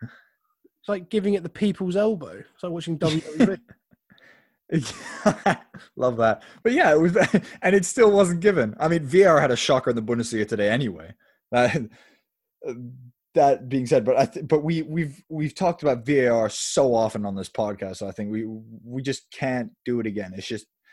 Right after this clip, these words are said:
Speaker 2: it's becoming too much. It's becoming too much. Anyways, to
Speaker 1: So
Speaker 2: wrap up that one.
Speaker 1: Yeah, we'll, we'll, we'll label that unpopular because I think any, if it touches your hand anywhere,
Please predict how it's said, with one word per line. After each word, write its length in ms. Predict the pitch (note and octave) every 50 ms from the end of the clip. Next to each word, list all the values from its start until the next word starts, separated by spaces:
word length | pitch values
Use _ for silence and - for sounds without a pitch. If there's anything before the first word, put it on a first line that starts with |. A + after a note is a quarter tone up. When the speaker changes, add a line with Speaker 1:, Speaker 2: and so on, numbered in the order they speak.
| _ _ _ _
Speaker 2:
it's 80 | _ -
becoming 440 | - C3 - - F#3+ G3 G3 F#3 E3+
too 180 | - - E3
much. 540 | D#3 C#3+ B2+ A#2+ A#2+ A#2 - - - - - _ _ _ _ _
It's 80 | - -
becoming 380 | - _ - D3+ D#3 D#3 C#3 A2+
too 120 | - A2+
much. 440 | G2+ - - F#3+ - - - - - _ _ _ _ _ _ _ _ _ _ _ _ _ _ _ _ _ _ _ _ _ _ _ _ _ _ -
Anyways, 560 | F#3 F3 E3+ E3 D3 D3 C#3 C3+ B2+ B2 - - _ _ _ _ _ _ _ _ _ _ _ _ _ _ _ _ _ _ _ _ _ _
to 120 | - A#3+ C4
Speaker 1:
So 160 | B3+ A3+ G#3+
Speaker 2:
wrap 220 | G3 F#3 F#3 F#3
up 280 | F3+ E3+ D3+ C#3 D#3 -
that 240 | - E3 D3 C3+ -
one. 360 | A2+ A#2 A2 A2+ B2 C3+ C#3 - _ _ _
Speaker 1:
Yeah, 260 | - F#3+ F#3+ G3+ G3 G3
we'll, 180 | G3 A3+ A3+
we'll, 300 | G#3+ G#3 A#3+ B3 A3+ G#3+ _ _ _
we'll 160 | - A3+ A3+ A#3+
label 280 | B3+ B3 A#3 G#3 A3
that 120 | G#3+ G3+ E3+
unpopular 640 | F#3 F#3+ F3+ E3+ - F#3+ F3+ E3 - E3 D#3+ D#3
because 240 | D3+ D3+ D3 E3 D#3
I 80 | F3 F3
think 260 | F3 F3+ F3 F3 F3+ - _ _ _ _ _ _ _ _ _ _ _ _ _ _ _ _ _ _ _ _ _ _ _ _ _ _ _ _ _ _ -
any, 280 | G3+ G3+ G#3 G#3+ B3
if 140 | A3 F3 F#3+
it 100 | A3 F#3
touches 320 | - A3 G#3 E3 F#3 G3
your 100 | F3+ F3 D#3
hand 260 | F#3+ F#3 F3 D#3+ D3+
anywhere, 520 | D#3 D#3+ D#3+ D#3+ D#3 D#3+ D#3+ D#3+ E3+ E3+